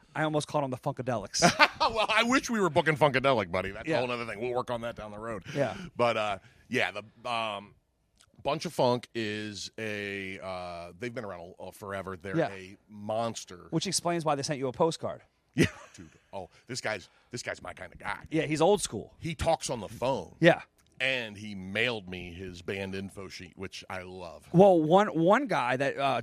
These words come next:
Speaker 1: uh, I booked the swing band,
Speaker 2: Yeah.
Speaker 1: he goes, "What's your address?" And I go, "Oh, buddy, my fault. I wanted you to email me a headshot and bio.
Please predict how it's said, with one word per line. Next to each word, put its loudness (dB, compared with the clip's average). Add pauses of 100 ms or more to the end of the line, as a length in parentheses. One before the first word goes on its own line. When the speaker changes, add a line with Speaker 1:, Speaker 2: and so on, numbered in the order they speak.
Speaker 1:
uh, 0
I 6
booked 0
the -4
swing 2
band, 2
Speaker 2:
Yeah. -8 (240)
Speaker 1:
he 2
goes, 6
"What's 6
your 6
address?" 4 (300)
And 6
I 6
go, 8
"Oh, 8
buddy, 4
my 2
fault. 0 (480)
I 8
wanted 4
you 0
to 0
email 0
me -4 (200)
a -4
headshot 0
and -8
bio. -2